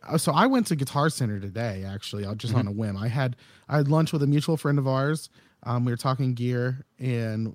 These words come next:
Speaker 1: I'm, I'm still debating. We're gonna talk about it in a little bit, how I'm gonna do, uh, an amp sim situation. And I was like, "I'm just gonna go to Guitar Center."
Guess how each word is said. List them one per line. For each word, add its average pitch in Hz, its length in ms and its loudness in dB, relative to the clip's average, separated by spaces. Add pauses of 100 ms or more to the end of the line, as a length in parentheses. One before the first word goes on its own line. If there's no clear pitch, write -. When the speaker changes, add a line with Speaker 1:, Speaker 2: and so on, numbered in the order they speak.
(140)
Speaker 1:
I'm, 120 400 -2
I'm 123 220 0
still - 260 -4
debating. 123 400 0
We're 120 100 0
gonna 113 120 -2
talk 120 160 -4
about 123 180 -2
it 113 40 -4
in 113 40 -4
a 110 60 -4
little 113 180 -4
bit, 110 240 -6 (400)
how 117 160 -2
I'm 117 80 0
gonna 113 180 0
do, 110 440 -4 (160)
uh, 101 380 -10 (120)
an 110 100 -8
amp 113 240 -6
sim 104 240 -4
situation. 110 640 -6 (480)
And 113 520 -2 (920)
I 139 80 0
was 147 80 4
like, 147 120 0
"I'm 185 160 -2
just 202 120 -6
gonna 156 120 0
go 131 120 2
to 120 60 -2
Guitar 156 260 -4
Center." 110 400 -6